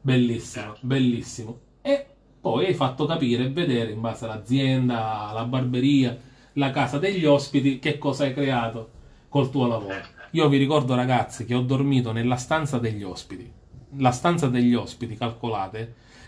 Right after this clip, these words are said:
Speaker 1: che c'è una vetrinona che è praticamente dieci volte quella vetrinetta che c'è là, dove ci sono tutti i rasoi della sua collezione privata. E di fronte avevo il mio letto matrimoniale che guardavo questa vetrina illuminata.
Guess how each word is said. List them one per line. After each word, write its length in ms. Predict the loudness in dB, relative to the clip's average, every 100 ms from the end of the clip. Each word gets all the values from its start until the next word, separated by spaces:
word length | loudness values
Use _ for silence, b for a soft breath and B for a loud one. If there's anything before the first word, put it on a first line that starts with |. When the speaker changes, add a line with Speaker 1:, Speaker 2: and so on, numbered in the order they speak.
| 0
Speaker 1:
che 140 | 0
c'è 180 | 2 4
una 280 | 4 4 4
vetrinona 1000 | 2 2 4 4 4 0 -4 -4 -6 -6
che 120 | -4
è 40 | -2
praticamente 840 | -4 -2 -4 0 2 2 2 2
dieci 360 | 4 4 2
volte 360 | 0 0 0 -2
quella 220 | 0 2
vetrinetta 560 | 2 2 4 2 2 -2
che 120 | -4
c'è 180 | -4 -4
là, 300 | -4 -8 -10 b b b
dove 360 | -2 2 4 2
ci 120 | 0
sono 380 | 0 2 2 0
tutti 680 | 0 -2 -2 -6 -6 -6 -6
i 120 | -2 0
rasoi 640 | 2 0 2 4 4 4 0
della 280 | 2 2
sua 280 | 0 -2 -2
collezione 560 | 2 2 0 -2 -4 -4
privata. 500 | -6 -8 -12 -16 -20 _ b b b b
E 160 | 2 4
di 100 | 2
fronte 300 | 2 2 4
avevo 180 | 4 4
il 80 | 4
mio 180 | 4
letto 300 | 2 0 -2
matrimoniale 840 | -2 0 0 0 0 2 2 0 -2
che 180 | -4 0
guardavo 500 | -2 0 0 0 0
questa 340 | -2 0 -2
vetrina 440 | 0 0 0 2 4
illuminata. 680 | 4 4 0 -8 -16 -20